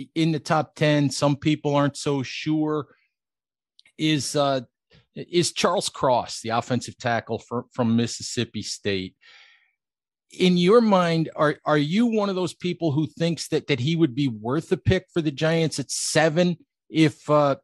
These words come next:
Ekwonu and, and Evan Neal are both gone, or,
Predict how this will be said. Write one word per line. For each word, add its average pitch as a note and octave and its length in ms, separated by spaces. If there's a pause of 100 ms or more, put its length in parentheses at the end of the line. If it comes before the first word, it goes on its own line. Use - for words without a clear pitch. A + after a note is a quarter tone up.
(180)
Ekwonu D#3+ 720
and, C#3 480
and C#3 160
Evan C#3+ 360
Neal D#3 220
are D3 60
both C#3+ 380
gone, D#3 500
or, C#3 560